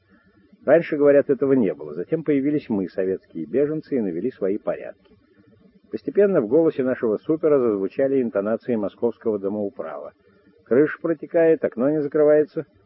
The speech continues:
Стена, говорите, треснула. Зайду, когда будет время. Вас много, а я один».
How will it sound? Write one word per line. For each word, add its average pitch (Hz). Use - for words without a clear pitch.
Стена, 135
говорите, 156
треснула. 147
Зайду, 110
когда 135
будет 131
время. 101
Вас 117
много, 127
а -
я 107
один». 80